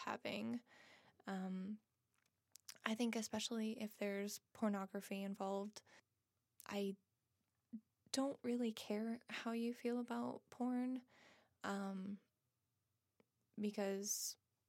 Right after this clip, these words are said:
I think the whole world should know by now that it's not real.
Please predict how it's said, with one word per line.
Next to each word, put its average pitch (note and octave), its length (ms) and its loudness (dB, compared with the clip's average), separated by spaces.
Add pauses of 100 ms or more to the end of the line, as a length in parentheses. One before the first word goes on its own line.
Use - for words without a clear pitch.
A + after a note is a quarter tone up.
(540)
I A3 120 0
think G#3+ 320 0
the G#3+ 100 0
whole G#3 300 4
world G3+ 380 2
should G3+ 300 0
know G3 220 -2
by G3 140 0
now F#3+ 340 -4
that G3+ 240 -2
it's - 360 -4 (140)
not F#3 400 0
real. F#3+ 480 2